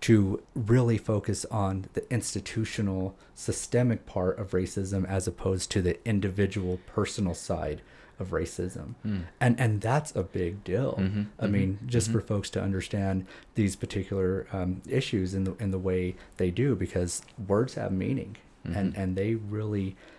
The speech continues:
Speaker 1: can, um, like I, I like to tell my students, uh,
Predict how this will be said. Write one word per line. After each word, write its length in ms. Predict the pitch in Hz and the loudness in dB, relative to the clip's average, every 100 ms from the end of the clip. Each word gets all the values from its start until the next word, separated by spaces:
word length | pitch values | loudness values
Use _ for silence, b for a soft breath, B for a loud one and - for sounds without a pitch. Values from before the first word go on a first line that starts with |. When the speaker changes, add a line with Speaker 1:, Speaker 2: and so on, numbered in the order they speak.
| B _ | B _
Speaker 1:
can, 560 | - 110 104 95 92 - - | -2 0 2 2 -2 -4 -4
um, 320 | 90 85 85 - _ _ _ - - - | -2 -2 -6 -10 _ _ _ -14 -10 -4
like 160 | 98 | 0
I, 120 | 95 - | 2 0
I 60 | 101 | 0
like 160 | 101 | -2
to 80 | - | -4
tell 160 | - 104 | -2 0
my 100 | 95 | 0
students, 560 | - 107 95 95 - | 0 0 0 0 -4
uh, 220 | 101 90 | -2 -2